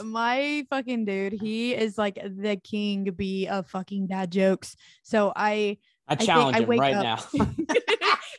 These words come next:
Speaker 1: He will gladly take you up on that because
Speaker 2: Yeah.
Speaker 1: he, like, it, our family, like, his fam-, like, his side of it has a group chat, and I swear to God, <laughs> like, "Oh, now I see where you get it from." It's,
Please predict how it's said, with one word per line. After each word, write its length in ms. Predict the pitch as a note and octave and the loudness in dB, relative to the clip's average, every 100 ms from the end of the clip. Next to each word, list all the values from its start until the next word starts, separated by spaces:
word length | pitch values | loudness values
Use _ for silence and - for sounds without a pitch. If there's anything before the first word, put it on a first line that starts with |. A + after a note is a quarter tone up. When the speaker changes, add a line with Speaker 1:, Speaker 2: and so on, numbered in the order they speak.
| - | -4
Speaker 1:
He 80 | E4 | 4
will 180 | F#4 F#4+ | 4 4
gladly 480 | D4+ C#4+ C4+ D#4 D#4+ | 4 4 4 2 2
take 260 | D4+ B3+ | 2 4
you 140 | C4 A#3 | 4 4
up 200 | G#3+ G#3+ | 2 2
on 140 | G3+ | 0
that 200 | G3 F#3+ | -2 -2
because 400 | G3+ G#3+ G#3 F#3 | -2 0 -2 0
Speaker 2:
Yeah. 240 | G3+ B3+ C#4 | 2 4 2
Speaker 1:
he, 180 | D4 - _ _ _ | -2 -8 _ _ _
like, 300 | A#3 C4 A#3+ - | -2 0 0 0
it, 140 | B3 A3 B3 | -2 -2 -2
our 120 | B3+ | -2
family, 600 | B3+ A3+ A3+ A#3 A#3 A3+ | 0 0 0 0 -2 -2
like, 180 | G#3+ G3+ | -4 -4
his 180 | A#3 A#3 | -6 -4
fam-, 200 | A3+ A3 | -4 -2
like, 140 | G#3+ G3 | -4 -6
his 160 | A3 | -6
side 180 | - B3 | -2 0
of 80 | B3+ | 2
it 180 | C4 C4+ - - - | 2 0 -8 -20 -6
has 640 | G3 G#3+ G#3 G3+ F3+ - _ | 0 2 4 2 0 -8 _
a 100 | G#3+ | -6
group 300 | F#3 G#3+ G#3+ | 0 0 0
chat, 380 | - G#3 F#3+ F#3+ | 0 0 0 -2
and 120 | G3+ | -2
I 80 | G3+ | -4
swear 240 | F#3+ - G3+ | -4 -2 -2
to 80 | |
God, 320 | F#3+ F#3+ F#3+ F#3+ | 0 2 2 2
<laughs> 880 | - - - - _ _ _ - - | -4 -6 -14 -20 _ _ _ -20 -4
like, 160 | G#3+ A3 | 0 2
"Oh, 140 | C4+ | 2
now 120 | G#3 | 2
I 60 | G3+ | -2
see 160 | - | -2
where 80 | G#3 | 0
you 100 | G#3+ | 2
get 120 | A3 | 2
it 40 | A#3 | 2
from." 180 | F#3+ F#3+ | 0 0
It's, 240 | G#3+ - | -2 -4